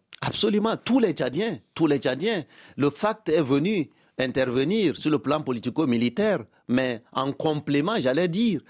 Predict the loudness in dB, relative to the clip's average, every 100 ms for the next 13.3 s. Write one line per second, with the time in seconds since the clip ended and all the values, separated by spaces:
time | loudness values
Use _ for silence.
0 | -8 -2 0 2 0 -2 -4 -4 -6 -4
1 | -2 -2 0 0 -2 -4 -8 -6 -4 -4
2 | -2 0 -2 -4 -4 -2 -2 -4 -4 -2
3 | -2 -2 -4 -2 -2 -2 -2 0 0 -2
4 | -4 -4 -4 -2 -2 0 -2 -6 -12 -20
5 | _ 0 0 0 -6 -8 -2 2 2 2
6 | 2 0 -2 -2 0 0 0 -2 -2 -2
7 | -2 -2 -2 0 0 0 -2 -2 -2 -2
8 | 0 -2 -4 -4 -4 -2 -2 -2 -6 -8
9 | -4 -2 0 0 -2 -2 -2 -2 -4 -6
10 | -6 -6 -4 -6 -4 -6 -8 -14 -16 -20
11 | -10 -2 -2 -4 -2 -2 0 -4 -2 -4
12 | -4 -4 -6 _ _ _ -4 -4 -4 -10
13 | -4 -2 -2